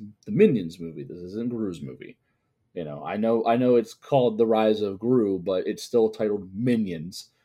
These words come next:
you know, before the, before Gru's part in the title. And it's a, it goes along with, this is the movie two in the Minions movie line where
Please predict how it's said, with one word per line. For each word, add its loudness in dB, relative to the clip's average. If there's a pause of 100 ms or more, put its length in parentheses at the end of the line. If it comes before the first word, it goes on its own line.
(300)
you -6
know, -6 (220)
before 2
the, -10
before -6
Gru's -4
part -4
in -10
the -10
title. -10
And -8 (500)
it's -8
a, -10
it -2 (260)
goes 0
along -4
with, -8 (280)
this -2
is -6
the -2 (880)
movie -2
two 0
in -4
the -6
Minions -2 (340)
movie -6
line -12
where -8